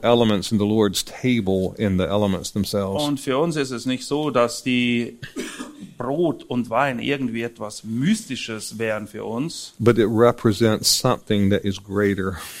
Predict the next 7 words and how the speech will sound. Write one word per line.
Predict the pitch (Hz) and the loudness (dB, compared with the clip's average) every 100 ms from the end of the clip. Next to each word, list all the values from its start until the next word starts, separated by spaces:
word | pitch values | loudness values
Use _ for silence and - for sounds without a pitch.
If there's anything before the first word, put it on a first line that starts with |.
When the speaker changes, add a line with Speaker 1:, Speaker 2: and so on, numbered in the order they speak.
| - | -12
Speaker 2:
Aber | - 117 117 | -4 -2 -2
sie | 117 127 | -2 -2
repräsentieren | 117 120 - 120 120 110 151 160 135 117 | -2 -2 -4 -6 -6 -8 -4 -2 -2 -2
etwas | 113 135 123 113 117 | -4 -4 -6 -8 -8
von | - 123 113 104 | -8 -6 -6 -6
großem | 113 120 147 147 139 120 | -8 -6 -6 -6 -8 -6
Wert. | 113 98 _ | -8 -10 _